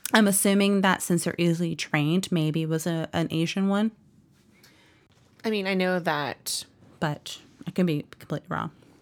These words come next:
Speaker 2: they got camels from Africa.
Speaker 1: Yeah, so maybe they just got elephants as well.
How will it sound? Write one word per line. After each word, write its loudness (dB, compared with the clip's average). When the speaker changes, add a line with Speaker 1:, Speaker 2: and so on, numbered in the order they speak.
Speaker 2:
they -2
got -4
camels -2
from -4
Africa. -2
Speaker 1:
Yeah, 4
so 0
maybe 2
they 2
just -4
got -2
elephants -2
as -18
well. 0